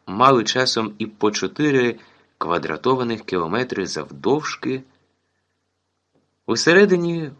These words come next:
вгорожі і жили люди. І такі площі городища розкопані недавно в пісках Середньої Азії.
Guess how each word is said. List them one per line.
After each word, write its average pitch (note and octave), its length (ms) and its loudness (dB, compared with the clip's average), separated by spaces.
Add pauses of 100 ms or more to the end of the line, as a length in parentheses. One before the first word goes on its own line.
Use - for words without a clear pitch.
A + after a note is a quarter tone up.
вгорожі C#3 840 0 (680)
і D3+ 120 0
жили G2+ 260 0
люди. D2 400 -10 (1800)
І G2 100 -4
такі A2+ 300 0
площі A2+ 600 4
городища G2 680 0 (340)
розкопані C#3+ 840 0 (180)
недавно A2+ 680 2
в - 80 -8
пісках C3 500 -2
Середньої B2+ 580 -2
Азії. D2+ 540 -10